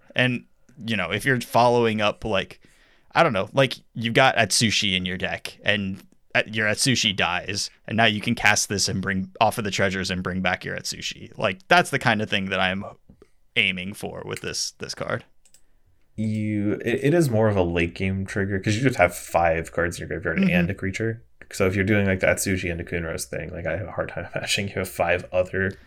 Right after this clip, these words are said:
Speaker 2: non-Atsushi
Speaker 1: Oh,
Speaker 2: cards in your
Speaker 1: yeah.
Speaker 2: graveyard.
Speaker 1: I'm not, I'm not talking about this, like, on exactly
Speaker 2: On
Speaker 1: turn
Speaker 2: curve, yeah.
Speaker 1: five or anything like that, but
Speaker 2: Just in general, it lets you, y-,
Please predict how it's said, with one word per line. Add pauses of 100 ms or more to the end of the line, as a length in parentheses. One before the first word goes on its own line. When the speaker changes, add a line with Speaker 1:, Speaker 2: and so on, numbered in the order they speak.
(140)
Speaker 2:
non-Atsushi
Speaker 1:
Oh,
Speaker 2:
cards
in
your
Speaker 1:
yeah.
Speaker 2:
graveyard.
Speaker 1:
I'm
not,
I'm
not
talking
about
this,
like,
on
exactly
Speaker 2:
On
Speaker 1:
turn
Speaker 2:
curve,
yeah.
Speaker 1:
five
or
anything
like
that,
but (720)
Speaker 2:
Just
in
general,
it
lets
you, (100)
y-,